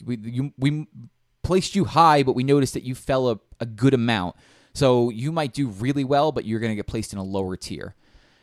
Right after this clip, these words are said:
And that upsets a lot of people. Like, that would upset me if I was platinum last season and they put me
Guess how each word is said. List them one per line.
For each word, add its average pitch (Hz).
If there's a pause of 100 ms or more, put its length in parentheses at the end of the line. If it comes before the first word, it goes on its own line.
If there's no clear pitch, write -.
(140)
And 170 (120)
that 151
upsets 156
a 156
lot 139
of -
people. 95
Like, - (180)
that 90
would 113
upset -
me 147 (180)
if 113
I 110
was 107 (300)
platinum 123
last 123
season 113
and 107
they 104
put -
me 107